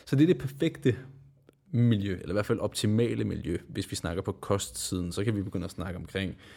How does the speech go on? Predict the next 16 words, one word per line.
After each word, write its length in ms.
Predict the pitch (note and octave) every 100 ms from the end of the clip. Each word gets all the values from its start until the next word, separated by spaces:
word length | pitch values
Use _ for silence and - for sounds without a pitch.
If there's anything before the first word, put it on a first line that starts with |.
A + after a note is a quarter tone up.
| - -
kvaliteten 480 | - F2+ - G#2+ -
af 60 |
træning, 420 | - A2 A#2+ B2 G2
vi 40 |
kan 60 | -
snakke 160 | - E2
omkring 220 | - F2+
kvaliteten 400 | F2+ E2+ - -
af 60 |
søvn, 440 | - B2+ B2+ A#2+ G#2+
vi 40 |
kan 160 | - F2+ -
t-, 240 | - E2+
kvaliteten 420 | F#2+ F#2+ F2+ - -
af 60 |
stress, 400 | - G#2+ A2 -